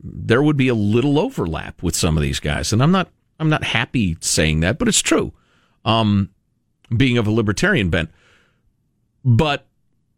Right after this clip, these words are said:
within these groups, there are always one or two or three, or, like, the majority of the guys who hear, "We gotta kill cops," or, "We gotta kidnap the governor," or whatever, and they think, "No, no, no, no.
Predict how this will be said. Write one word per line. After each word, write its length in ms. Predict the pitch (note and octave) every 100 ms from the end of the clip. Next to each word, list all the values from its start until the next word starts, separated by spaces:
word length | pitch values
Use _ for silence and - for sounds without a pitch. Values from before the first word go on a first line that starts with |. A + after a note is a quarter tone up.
| _ _ -
within 400 | C#3 E3 A3 B3+
these 220 | A3+ C3+
groups, 500 | - F3+ A2 - -
there 240 | - C3 D3+
are 160 | D3 D3+
always 500 | A3 A3+ E3 - B2+
one 280 | A#2 E3+
or 80 | F3+
two 200 | - E3
or 100 | E3
three, 340 | C3 D3+ D#3+ D3
or, 160 | G#2
like, 300 | G2 G2 F#2
the 100 | A#2
majority 480 | G#2 A2 C3 C#3+ A#2
of 60 | G2
the 80 | F#2
guys 400 | G#2 G#2 F2+ -
who 180 | G#2+ G2+
hear, 580 | F#2 C#3+ C#3+ C#3 A#2+ - -
"We 140 | A2
gotta 180 | B2+ G#2+
kill 340 | - - F#2+
cops," 680 | E2 - F2 B1 - - - _ _ _ _ _ _ _ _
or, 160 | F2+ F2
"We 140 | G#2+
gotta 280 | A#2 F#2+ D#2+ - -
kidnap 380 | - A#2+ A#2 G2
the 80 | F#2+
governor," 360 | G#2+ F#2 D#2+
or 40 | D#2
whatever, 320 | E2+ F#2+ F2
and 120 | E2+
they 100 | F2+
think, 400 | F2 G2 F#2 E2+ -
"No, 220 | B2 C#3
no, 160 | B2+ G#2
no, 160 | F#2
no. 340 | D#2 D2 D2+